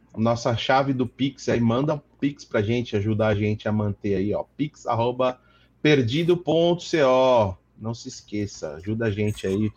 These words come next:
Faz o seu cadastro lá também, se puder, no Catarse, catarse ponto M E barra papo na encruza.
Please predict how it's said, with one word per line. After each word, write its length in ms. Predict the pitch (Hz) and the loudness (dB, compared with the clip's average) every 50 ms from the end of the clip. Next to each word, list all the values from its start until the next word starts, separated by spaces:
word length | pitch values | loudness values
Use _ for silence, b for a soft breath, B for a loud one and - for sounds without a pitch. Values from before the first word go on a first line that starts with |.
| b b b b b b b b _ - | b b b b b b b b _ 2
Faz 300 | 120 127 147 165 156 151 | 4 6 6 6 4 2
o 40 | |
seu 160 | 135 - 151 143 | 0 0 0 2
cadastro 520 | - 139 127 120 127 127 123 120 - 123 | 2 2 2 4 4 2 2 2 0 2
lá 100 | 120 117 | 2 2
também, 380 | 113 - 123 117 117 117 117 110 | 2 0 0 2 2 2 0 -2
se 140 | - - | -4 -10
puder, 540 | 107 - 113 107 101 113 120 135 139 131 123 | -8 -6 -6 -2 0 2 2 4 4 2 2
no 120 | 123 123 117 | -2 -4 -2
Catarse, 680 | - 123 113 107 - - 110 117 131 131 123 113 113 | 0 0 -2 0 0 0 2 4 4 2 0 -4 -12
catarse 680 | - - 110 104 - - 117 123 127 131 123 117 120 117 | -4 -2 -4 -2 0 0 2 2 2 0 0 -4 -10 -14
ponto 380 | - - 113 120 120 - - | -8 -6 -6 -6 -4 -4 -4
M 280 | 123 117 113 113 117 120 | -2 0 0 2 2 0
E 60 | 120 | 0
barra 260 | 113 113 110 110 104 | 0 0 0 0 0
papo 300 | 101 - 110 123 - - | 0 0 -2 -2 -2 -6
na 100 | 127 123 | -6 -6
encruza. 580 | 117 113 - 107 110 117 123 120 131 131 127 127 | -6 -8 -8 -6 -6 -6 -6 -2 -2 -4 -4 -4